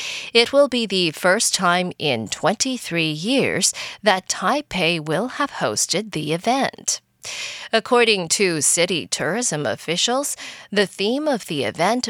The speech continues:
will be Light Up the Future. A total of sixteen installations will be set up in Taipei's Central, East, and Xinyi districts.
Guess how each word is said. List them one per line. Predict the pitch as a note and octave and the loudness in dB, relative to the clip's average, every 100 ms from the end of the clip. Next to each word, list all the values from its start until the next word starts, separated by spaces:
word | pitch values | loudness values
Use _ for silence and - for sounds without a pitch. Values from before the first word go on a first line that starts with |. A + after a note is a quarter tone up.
| - | -4
will | F#3 F3+ | -2 -2
be | F#3 F3 E3+ - | -2 -2 -4 -6
Light | D3 E3+ C4+ G#3 | -4 -2 0 0
Up | F3+ - | -2 -2
the | G#3+ | -4
Future. | - B3+ D4+ - A2+ - - _ _ - - - - | -4 -6 -2 0 0 -2 -6 _ _ -14 -12 -12 -2
A | A3 | 0
total | - B3 C4+ C#4 C#4 | 2 4 4 4 4
of | - G3 G3 | 4 4 4
sixteen | - - C4+ - - A3+ G#3+ G#3 - | 2 2 2 0 0 2 2 2 2
installations | F3+ D#3+ - C#3+ C3 B2+ - F#3 C#4 - - - - | 0 0 0 0 0 -2 0 0 0 -2 -8 -10 2
will | A3 | 2
be | F3 C3+ B2+ | 2 -4 -2
set | - F#3+ A#3 | 0 2 2
up | B3+ - - | -2 -4 -4
in | F3 C#3 | -2 -2
Taipei's | B2+ - E3+ - F#3+ D#3+ D#3 | -6 -4 -4 -4 -4 -2 0
Central, | - - F#3+ - C4+ C#4 - | 0 0 -2 -2 0 -2 -4
East, | - E3 F3+ - - | -6 -2 2 2 0
and | G3 G3+ G3+ | 0 2 2
Xinyi | - C#4 D4+ F#3+ - | 2 0 0 -2 -2
districts. | - - - B2 - - - | -2 0 0 0 0 0 0